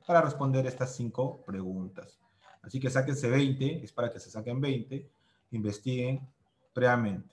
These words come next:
¿ya? Es importante investigar, chicos, porque no es posible que la clase pasada que hemos tenido química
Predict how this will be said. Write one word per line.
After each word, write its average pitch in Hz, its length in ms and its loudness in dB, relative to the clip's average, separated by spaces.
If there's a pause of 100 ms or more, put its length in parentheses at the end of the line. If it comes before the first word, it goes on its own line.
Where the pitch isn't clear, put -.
(140)
¿ya? 185 360 -2 (100)
Es 131 100 -6
importante 160 560 2
investigar, 147 480 4
chicos, 160 300 -2
porque 117 240 -4
no 131 120 2
es 165 80 2
posible 151 760 2 (520)
que 117 520 -2
la 113 140 -2
clase 165 260 -2
pasada 139 640 2
que 135 80 -2
hemos 135 200 0
tenido 127 360 -4
química 123 720 -4